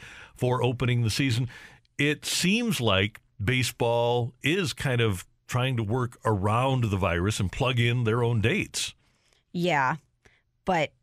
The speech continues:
Speaker 2: working around the virus is a very difficult <laughs> task
Speaker 1: Well,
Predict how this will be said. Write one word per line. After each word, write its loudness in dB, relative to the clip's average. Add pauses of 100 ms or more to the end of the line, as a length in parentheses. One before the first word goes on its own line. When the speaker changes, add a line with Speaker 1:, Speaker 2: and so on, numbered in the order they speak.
(180)
Speaker 2:
working -2
around 0
the -2
virus 0
is -4
a 0
very 0
difficult -2
<laughs> -
task 2
Speaker 1:
Well, 2